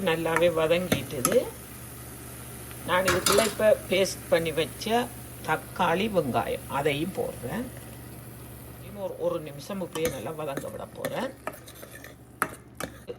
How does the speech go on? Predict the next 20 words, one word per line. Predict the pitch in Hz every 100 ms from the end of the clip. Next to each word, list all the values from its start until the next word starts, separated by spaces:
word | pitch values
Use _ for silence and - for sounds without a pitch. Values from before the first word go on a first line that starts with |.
| -
வெங்காயமும் | 180 185 180 175 175 190 208
தக்காளியும் | 175 175 170 165 160 196 185
நல்லாவே | 160 151 143 151 139
வதங்கிட்டுது, | 147 160 - 123 - 117 175 247 - - - - - - - - - - 165
எல்லா | 151 143
இடமும் | 139 156 143 -
பறக்கும். | 151 175 - - - - - - - - - - - - - - - - - - - - - - - - - - - - - - - - - - - - - 180
இதுக்கு | 185 254 247
நான் | 190 196
இனி | 196 226 226
தேவையான | 214 202 185 165 165 160
அளவு | 156 165 - 196
தண்ணி, | 156 117 101 -
நான் | 160 175
இந்த | 185 -
போட் | 190 185 -
ஃபுல்லாவே | 180 185 175 175 180
வைக்க | - - -
போறேன். | - 160 226 - - - - - -
இது | 151